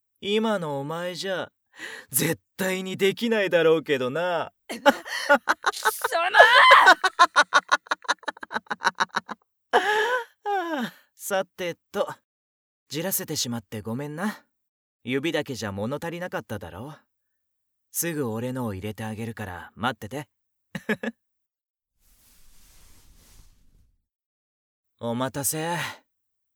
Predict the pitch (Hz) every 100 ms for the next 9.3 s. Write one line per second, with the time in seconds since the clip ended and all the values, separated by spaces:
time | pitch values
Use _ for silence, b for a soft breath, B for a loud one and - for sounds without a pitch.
0 | _ _ - 110 113 139 127 - _ _
1 | _ _ - 127 117 151 160 175 - 117
2 | - _ _ _ _ _ _ _ _ -
3 | 127 139 135 120 107 98 104 107 110 -
4 | 110 107 113 113 113 110 113 110 101 104
5 | 98 104 - _ _ _ _ _ _ _
6 | _ - 104 113 110 107 - 92 78 78
7 | 98 98 - - _ _ _ _ _ _
8 | - - 165 - 107 87 98 107 85 95
9 | 85 -